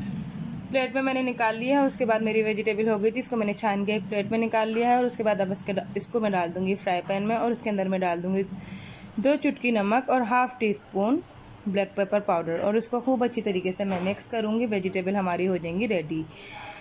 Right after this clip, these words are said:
बस एक से दो मिनट करना है, इससे ज़्यादा नहीं करना है, वरना आपकी वेजिटेबल्स टूट जाएंगी, क्योंकि हमारी already काफ़ी गली हुई हैं वेजिटेबल्स।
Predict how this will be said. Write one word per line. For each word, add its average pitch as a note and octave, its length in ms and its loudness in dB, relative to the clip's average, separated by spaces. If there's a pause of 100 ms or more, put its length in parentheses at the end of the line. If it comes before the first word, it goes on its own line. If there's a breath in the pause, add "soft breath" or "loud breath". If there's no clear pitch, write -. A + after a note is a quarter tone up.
(240 loud breath)
बस C#4 220 2
एक B3 180 -2
से C#4+ 160 0
दो A#3+ 140 2
मिनट B3 260 0
करना B3 220 0
है, C#4 180 2
इससे A#3 300 -2
ज़्यादा G#3 280 2
नहीं G3+ 340 2
करना A#3 280 0
है, A#3 220 0
वरना G3 280 0
आपकी G3+ 180 -4
वेजिटेबल्स G3+ 560 0
टूट G3+ 260 0
जाएंगी, A3+ 320 2
क्योंकि A#3 280 0
हमारी G3 340 0
already G3 400 2
काफ़ी G3+ 320 0
गली F#3 240 0
हुई F#3 220 0
हैं F3 180 -2
वेजिटेबल्स। E3 680 -4